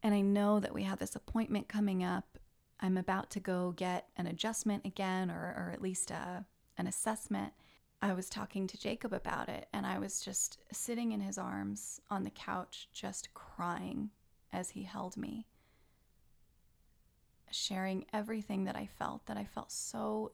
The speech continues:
defeated, that I felt so, that feeling that bad after feeling that good was just, it was defeating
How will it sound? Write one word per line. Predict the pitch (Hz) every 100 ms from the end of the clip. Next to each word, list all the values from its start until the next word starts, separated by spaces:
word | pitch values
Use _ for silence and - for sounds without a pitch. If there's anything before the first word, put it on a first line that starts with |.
| -
defeated, | 208 - - 220 214 196 - 233 - - - - -
that | 208
I | 208 208
felt | - 202 -
so, | - - 208 208 214 208 208 - - - _ _ _ _ - _ _ _ _
that | 214 208
feeling | - - - 226 233 220 190
that | 196 196 202
bad | 185 175 196 220 -
after | 190 - 190
feeling | - 196 202 202 185
that | 175 185 - 214
good | - 185 185 220 254 - - - -
was | 185 190 185 -
just, | - - 208 196 - - - - _ _ _ _ _ _ _ _ - _ _ _ - 202 - - - - - _ _ _ _ _
it | -
was | 247 247
defeating | - - 294 302 - - 226